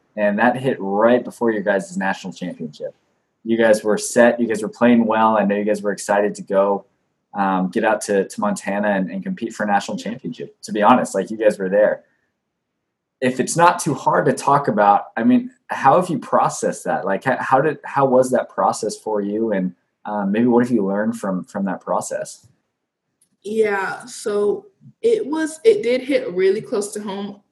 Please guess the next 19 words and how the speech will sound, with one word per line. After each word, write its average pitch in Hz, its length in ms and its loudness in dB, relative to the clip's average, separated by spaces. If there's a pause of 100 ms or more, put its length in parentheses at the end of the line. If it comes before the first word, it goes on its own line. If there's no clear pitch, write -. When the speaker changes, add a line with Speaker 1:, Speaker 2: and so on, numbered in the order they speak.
(480)
Speaker 2:
also 196 440 -2
because 190 640 -6 (280)
the 208 80 -2
seniors 214 480 -2
that 165 180 -8
graduated, 190 680 -2
two 190 280 0
out 180 120 -2
of, 180 100 -6 (580)
two 262 600 -4
out 202 140 -2
of - 180 -6
three 208 260 4
of 196 100 0
them 170 220 -4
I 170 120 -2
came 202 360 -4
in 185 200 -4
with. - 260 -6